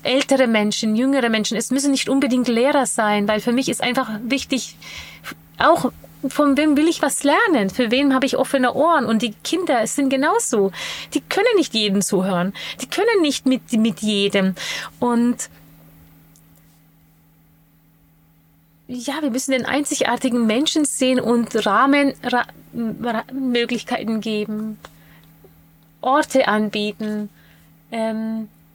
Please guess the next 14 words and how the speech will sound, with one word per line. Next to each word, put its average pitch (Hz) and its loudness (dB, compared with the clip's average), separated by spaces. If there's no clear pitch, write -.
Zeit 269 -2
verbringen 208 -4
und 226 -4
auch, 247 -2
dass - -6
die 311 2
Mitspracherecht 254 0
haben, 220 -2
mit - -4
wem 320 2
sie 285 0
gerade 202 4
lernen 185 2
möchten, 196 -8